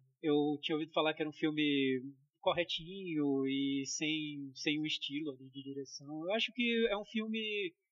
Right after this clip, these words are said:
que tem um tom mais neutro e correto pro tema, que é mostrar essa investigação jornalística sobre, sobre os escândalos do, da Igreja Católica. E sobre, ele mostra, ele até,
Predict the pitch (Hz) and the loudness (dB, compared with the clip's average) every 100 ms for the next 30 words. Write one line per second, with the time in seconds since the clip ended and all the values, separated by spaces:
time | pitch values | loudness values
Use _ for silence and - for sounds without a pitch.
0 | _ _ - 180 214 220 220 208 190 170 | _ _ -16 2 4 6 4 2 -2 0
1 | 190 190 196 170 170 175 151 151 180 202 | 4 4 4 2 2 4 4 6 6 6
2 | 196 196 190 190 185 185 185 180 240 214 | 4 4 6 8 6 4 0 4 8 12
3 | 190 202 196 165 - 165 - 160 190 208 | 12 12 8 0 2 0 4 4 6 4
4 | 165 143 143 - 160 156 156 156 - 151 | 2 0 -4 -2 2 2 0 -4 -2 0
5 | 151 156 143 151 151 151 147 151 151 139 | 0 -2 -2 2 2 2 4 4 6 4
6 | 147 - 143 - 139 139 135 131 135 147 | 0 -2 -4 -4 -2 0 0 -2 -4 -6
7 | 135 135 139 143 139 135 135 139 135 135 | -4 -4 -4 -6 -10 -10 -8 -6 -6 -8
8 | _ _ _ - 143 139 143 147 139 139 | _ _ _ -2 2 4 2 0 -4 -4
9 | 151 196 - 202 _ _ _ _ _ _ | -2 -2 -4 -8 _ _ _ _ _ _
10 | - 196 226 233 233 226 254 302 226 254 | 2 6 8 8 6 6 4 8 10 10
11 | 247 277 311 240 240 262 285 311 311 311 | 10 10 10 10 10 12 12 12 12 12
12 | 294 247 | 12 10